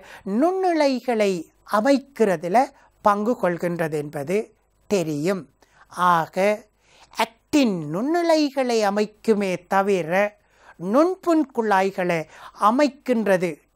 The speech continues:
டிபியூலின் என்ற படியால இந்த விடை தவறானதாக இருக்கும். கெரட்டின் இருப்பதில்லை. இரண்டாவது விடை கெரட்டின் இருக்கும்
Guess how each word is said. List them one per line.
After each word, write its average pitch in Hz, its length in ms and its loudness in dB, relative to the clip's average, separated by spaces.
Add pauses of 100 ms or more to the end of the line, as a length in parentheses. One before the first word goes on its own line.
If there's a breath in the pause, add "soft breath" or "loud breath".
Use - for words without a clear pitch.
(160)
டிபியூலின் 330 640 0
என்ற 220 180 -4 (220)
படியால 196 600 0 (560 soft breath)
இந்த 208 360 2
விடை 185 400 2 (720)
தவறானதாக 185 1080 0
இருக்கும். 180 540 -8 (920)
கெரட்டின் 208 880 0
இருப்பதில்லை. 185 840 -4 (540)
இரண்டாவது 170 560 0
விடை 160 280 -8 (800)
கெரட்டின் 214 840 -2 (1080)
இருக்கும் 277 760 0